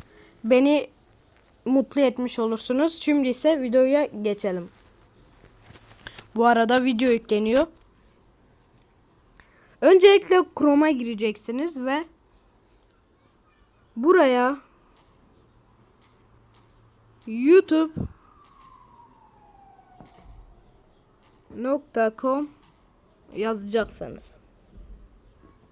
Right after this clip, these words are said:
Ve m nokta youtube nokta com gelecek.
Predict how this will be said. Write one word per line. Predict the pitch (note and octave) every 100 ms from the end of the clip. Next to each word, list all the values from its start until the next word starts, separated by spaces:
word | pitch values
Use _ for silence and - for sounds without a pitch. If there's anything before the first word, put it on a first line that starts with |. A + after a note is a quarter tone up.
| _ _ _ _ _ _ _ _ - - _ _ _ _ - - - _ _ _ _ _ _ _ _ _ _ _ _ B3+
Ve | D#4+ F#4 - -
m | E4 F#4 D#4+
nokta | C4 - F4
youtube | E4 E4 E4+ D4 -
nokta | C#4+ C4+ - D4
com | D4 C4+
gelecek. | A#3+ G#3 F#3+ F#3 F3+ -